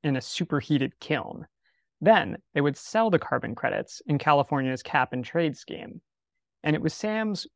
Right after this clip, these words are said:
wheeling and dealing that brought our guest today, Eric Wilson, who's the author of After Cooling, to this story of refrigerant. Eric knew Sam through a friend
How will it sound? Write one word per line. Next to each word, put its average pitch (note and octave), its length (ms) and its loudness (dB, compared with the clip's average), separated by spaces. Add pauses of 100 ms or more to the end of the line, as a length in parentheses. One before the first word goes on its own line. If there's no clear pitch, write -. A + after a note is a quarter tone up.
(120)
wheeling F3+ 580 4
and C3+ 160 0
dealing D#3 560 0
that D3 200 0
brought E3 240 4
our C3+ 260 2 (100)
guest - 500 0
today, - 460 -4 (160)
Eric C3 280 -4
Wilson, - 500 -2 (320)
who's C#3 120 -2
the C#3+ 140 2
author C#3 360 4
of A#2+ 200 -2 (100)
After C3+ 380 2
Cooling, - 540 -2 (340)
to - 80 -2
this D#3+ 160 4
story B2+ 680 2
of C3 120 -4
refrigerant. B2+ 580 -6 (720)
Eric A3 340 2
knew F3+ 180 2
Sam C3 380 0
through B2+ 140 -2
a A#2 40 -6
friend - 480 0